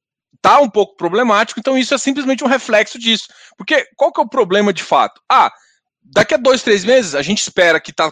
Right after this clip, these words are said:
quase a maioria das pessoas vacinadas e tudo mais, mas, ah, a, o fato não é esse, o fato é que a gente já tem dois, três meses de fluxo baixo, de renegociação, começa a abrir precedência, não é o,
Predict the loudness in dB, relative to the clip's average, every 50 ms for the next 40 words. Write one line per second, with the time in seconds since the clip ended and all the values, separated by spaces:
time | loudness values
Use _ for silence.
0 | _ _ _ -2 2 2 2 2 2 0 -2 -4 -2 0 0 0 0 -2 -4 -8
1 | -10 -12 -10 -10 -8 -6 -6 -6 -4 -4 -2 -2 0 0 0 0 0 -2 -4 -10
2 | -18 -14 -12 -10 -6 -4 -2 -2 -2 -2 -4 -6 -10 _ _ _ _ _ _ _
3 | _ -4 -2 -2 -2 -2 -6 -14 -18 -20 _ _ -4 -2 0 0 2 2 0 0
4 | -2 -4 _ _ _ _ -6 -6 -6 -6 -10 -12 -4 0 2 2 2 2 0 0
5 | 2 2 2 0 -2 -4 -2 0 0 0 0 -2 -8 -8 -6 -4 -2 -2 0 0
6 | -2 -2 0 0 0 0 0 -2 -2 0 2 2 2 0 0 -4 -12 -12 -10 -12
7 | -12 -10 -10 -6 -2 0 2 2 2 2 -2 -6 -18 _ _ _ _ _ _ _
8 | _ _ _ _ _ -6 -4 0 2 2 4 2 2 0 0 0 2 2 0 0
9 | 0 0 0 0 -2 -4 _ _ _ -2 0 2 2 4 4 2 2 0 -2 -6
10 | -8 -8 _ _ _ _ -2 0 2 2 0 0 0 0 -2 0 -2 -2 -2 -2
11 | -2 -4 -2 -2 0 0 0 0 -2 -2 0 0 2 2 2 0 0 -2 -4 -4
12 | -6 -12 -12 -4 0 2 4 4 4 4 4 2 0 -2 -4 -6 -10 -12